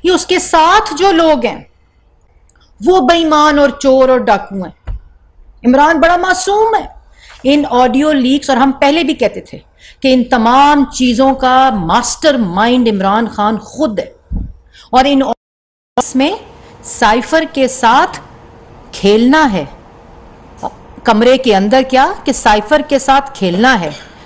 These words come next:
कमरे के बाहर हकीकी आजादी और अमरीकी साजिश हो गई है। और अमरीक-, और कमरे के अंदर कि अमरीका का नाम नहीं लेना, कमरे के अंदर मैंने पांच एमएनए खरीद लिए हैं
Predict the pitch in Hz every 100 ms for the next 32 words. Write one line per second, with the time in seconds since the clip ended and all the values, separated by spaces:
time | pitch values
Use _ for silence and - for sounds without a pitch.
0 | - - 226 254 302 294 220 233 311 320
1 | 220 240 240 285 294 208 170 190 190 285
2 | 285 - 208 196 220 220 277 - 190 190
3 | 294 339 294 233 185 - - - - -
4 | - 220 226 220 226 247 - 247 254 254
5 | 240 269 302 285 269 339 359 359 302 247
6 | 247 - 359 370 381 370 277 247 240 214
7 | 294 403 415 381 254 190 - - - -
8 | - - - - - - - 233 262 311
9 | 311 277 262 330 381 311 294 294 269 262
10 | 294 285 269 254 285 277 311 - 247 269
11 | 320 349 359 320 220 180 147